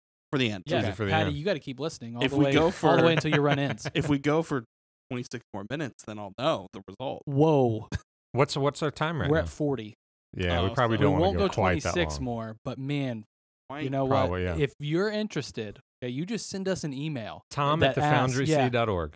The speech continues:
Speaker 2: "Did Hank win?" That's
Speaker 3: There
Speaker 2: all
Speaker 3: you
Speaker 2: you gotta
Speaker 3: go.
Speaker 2: put in there, and we'll let you know.
Speaker 1: Yeah,
Speaker 3: There
Speaker 2: And
Speaker 3: you
Speaker 2: I
Speaker 3: go.
Speaker 2: guess the same for me too, 'cause I've got actually, and I put,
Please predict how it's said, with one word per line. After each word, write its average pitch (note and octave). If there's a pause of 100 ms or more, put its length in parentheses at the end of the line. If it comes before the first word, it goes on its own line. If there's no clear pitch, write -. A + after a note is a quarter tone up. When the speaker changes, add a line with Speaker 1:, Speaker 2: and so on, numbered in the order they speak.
Speaker 2:
"Did F3
Hank F3 (120)
win?" C3+ (260)
That's C3+
Speaker 3:
There G#2
Speaker 2:
all G#2
Speaker 3:
you G#2+
Speaker 2:
you -
gotta -
Speaker 3:
go. -
Speaker 2:
put D3+
in C3+
there, B2
and B2+
we'll B2
let A#2+
you A#2
know. G#2+
Speaker 1:
Yeah, A#2+
Speaker 3:
There -
Speaker 2:
And E3+
Speaker 3:
you F#3+
Speaker 2:
I -
Speaker 3:
go. G#3+
Speaker 2:
guess G3+
the G3
same G#3
for F#3+
me G3
too, F#3
'cause B2
I've D3
got C#3
actually, D#3+
and C#3+
I D#3
put, G3